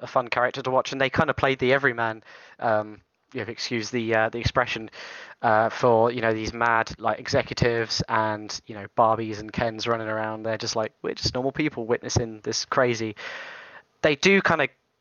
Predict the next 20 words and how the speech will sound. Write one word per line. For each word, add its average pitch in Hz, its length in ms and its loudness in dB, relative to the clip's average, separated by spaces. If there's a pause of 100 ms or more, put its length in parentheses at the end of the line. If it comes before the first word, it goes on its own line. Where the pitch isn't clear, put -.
(720)
brush 139 260 4
it - 60 0
off - 420 2
quite 123 220 2
quickly, 127 380 -2
where 123 100 -2
they're 110 100 -2
like, 113 220 -2 (200)
"Okay, 156 240 2
this 131 160 -4
is 127 80 -8
just 131 180 -4
normal." 117 380 -2 (220)
Um, 104 380 -2 (220)
but, - 240 0
you 127 140 -2
know, 110 240 -2
I 117 80 -2
think 123 240 -4
that 104 220 -2